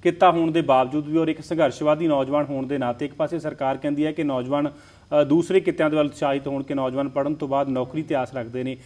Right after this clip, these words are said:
ਜੇਕਰ ਨੌਜਵਾਨ ਕਿੱਤਿਆਂ ਦੇ ਵੱਲ ਆਉਂਦੇ ਨੇ ਤਾਂ ਉਦਾਹਰਨ ਸਾਡੇ ਸਾਹਮਣੇ ਬੈਠੀ ਹੈ, ਕੀ ਕਾਰਨ ਹੈ?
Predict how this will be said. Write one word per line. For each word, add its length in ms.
ਜੇਕਰ 260
ਨੌਜਵਾਨ 400
ਕਿੱਤਿਆਂ 360
ਦੇ 80
ਵੱਲ 180
ਆਉਂਦੇ 200
ਨੇ 100
ਤਾਂ 140
ਉਦਾਹਰਨ 320
ਸਾਡੇ 240
ਸਾਹਮਣੇ 320
ਬੈਠੀ 340
ਹੈ, 180
ਕੀ 140
ਕਾਰਨ 320
ਹੈ? 60